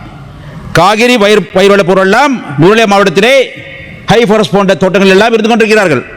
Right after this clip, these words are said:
அங்கே இருந்து ஒரு நாளைக்கு ஐயாயிரம், ஆறாயிரம், ஏழாயிரம், அஹ், தொன், அஹ்,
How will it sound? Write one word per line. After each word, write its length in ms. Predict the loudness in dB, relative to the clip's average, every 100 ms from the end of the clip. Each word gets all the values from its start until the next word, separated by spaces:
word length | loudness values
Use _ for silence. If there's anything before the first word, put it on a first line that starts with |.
| -20 -20 -18 -6 0
அங்கே 180 | 2 4
இருந்து 280 | 4 4 4 2 2 2
ஒரு 160 | 4 2 0 -12 -18 -2
நாளைக்கு 460 | 2 2 0 0 0 2 -2 -2 0
ஐயாயிரம், 480 | 2 4 2 2 2 2
ஆறாயிரம், 360 | 2 2 2 2
ஏழாயிரம், 400 | 2 0 -2 -6 -14 -20 -20 -18 -8 -2
அஹ், 260 | 0 2 0 -4 -16 -20 -20 -20 -20 -2
தொன், 200 | 0 0 -2 -8 -18 -20 -20 -6 0
அஹ், 260 | 2 2